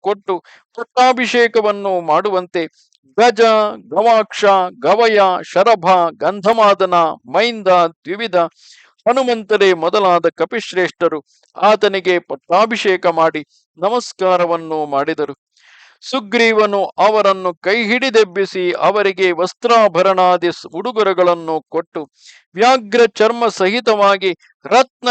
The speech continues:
ಖಚಿತವಾದ ಸಿಂಹಪೀಠದ ಮೇಲೆ ಕುಳಿತು ಪರಿಜನ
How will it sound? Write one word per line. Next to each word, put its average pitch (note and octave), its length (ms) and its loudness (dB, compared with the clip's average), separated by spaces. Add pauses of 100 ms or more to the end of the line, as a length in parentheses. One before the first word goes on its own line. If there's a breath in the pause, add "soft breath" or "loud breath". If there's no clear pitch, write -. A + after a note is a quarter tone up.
(120)
ಖಚಿತವಾದ G#3 800 0
ಸಿಂಹಪೀಠದ A#3 880 -2
ಮೇಲೆ G3 420 -2
ಕುಳಿತು F#3 440 -8 (520 soft breath)
ಪರಿಜನ A3 520 2